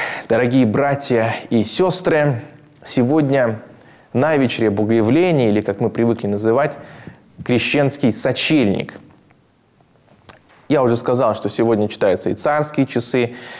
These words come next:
и там читается как минимум четыре раза, а, послания апостольские, и освящается вода после божественной литургии. Там тоже читается послание к Коринфянам апостола Павла,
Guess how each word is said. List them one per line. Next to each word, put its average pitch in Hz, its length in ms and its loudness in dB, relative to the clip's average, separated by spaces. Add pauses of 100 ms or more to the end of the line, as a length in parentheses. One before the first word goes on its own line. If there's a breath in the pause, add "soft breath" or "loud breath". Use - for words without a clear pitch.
(140 loud breath)
и - 80 0
там 123 260 0
читается 120 560 0
как 113 160 -2
минимум 123 280 2
четыре 120 380 0
раза, 117 520 0 (340 loud breath)
а, 101 640 0 (100)
послания 117 600 0
апостольские, 110 880 0 (520 loud breath)
и 135 380 4 (760)
освящается 131 800 0
вода 123 640 0 (240)
после 135 320 0
божественной 120 460 2
литургии. 110 580 2 (220 loud breath)
Там 123 200 0
тоже 131 240 2
читается 117 600 0
послание 113 500 0
к 101 80 -10
Коринфянам 123 540 0
апостола 110 480 0
Павла, 98 420 -2